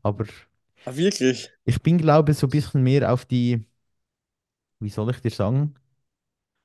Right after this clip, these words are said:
Speaker 1: auf die sehr nostalgischen Dinge ab-,
Speaker 2: Mhm.
Speaker 1: abgefahren.
Speaker 2: Mhm.
Speaker 1: Aber es ist spannend. Wow.
Speaker 2: Ja, ich muss, ich
Speaker 1: Moritz.
Speaker 2: muss sagen, wenn ich, ich muss halt sagen, wenn ich so an Kindheitsserien denk, dann ist so SpongeBob eigentlich immer eines der ersten, an das ich denk, weil ich das halt viel geschaut hab.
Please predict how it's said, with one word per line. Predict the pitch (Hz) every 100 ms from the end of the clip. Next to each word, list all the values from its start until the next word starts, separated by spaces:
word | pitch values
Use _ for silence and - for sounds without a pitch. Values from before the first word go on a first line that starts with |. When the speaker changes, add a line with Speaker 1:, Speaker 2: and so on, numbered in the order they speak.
| _
Speaker 1:
auf | - -
die | 131 131 123
sehr | - 131
nostalgischen | 139 127 - 120 127 131 131 117
Dinge | 110 104 104 104 101 - -
ab-, | 107 135
Speaker 2:
Mhm. | 135 147 -
Speaker 1:
abgefahren. | - 113 123 123 127 90 95
Speaker 2:
Mhm. | - _ - -
Speaker 1:
Aber | - 92 107
es | 107
ist | 107 107 - - - _ _ _
spannend. | - - 98 147 123 - - 110
Wow. | 110 98 98 -
Speaker 2:
Ja, | 143
ich | -
muss, | 160 151 107
ich | 147
Speaker 1:
Moritz. |
Speaker 2:
muss | 156 156
sagen, | - 135 147 160
wenn | 147 147
ich, | 147 - -
ich | 135
muss | 147 147
halt | 147 139
sagen, | 139 143
wenn | 143 135
ich | 139 -
so |
an | 135
Kindheitsserien | - 156 175 170 151 - 139 147 156 143
denk, | 131 156 160
dann | 135 143
ist | 139
so | -
SpongeBob | - - 127 151 - 131 120
eigentlich | 110 127 120
immer | 131 131 -
eines | 107 131 -
der | -
ersten, | 117 - -
an | 110
das | 107
ich | 113
denk, | 107 113 107
weil | 110
ich |
das | - 123
halt | 107
viel | - 143 123
geschaut | 127 - 113
hab. | 123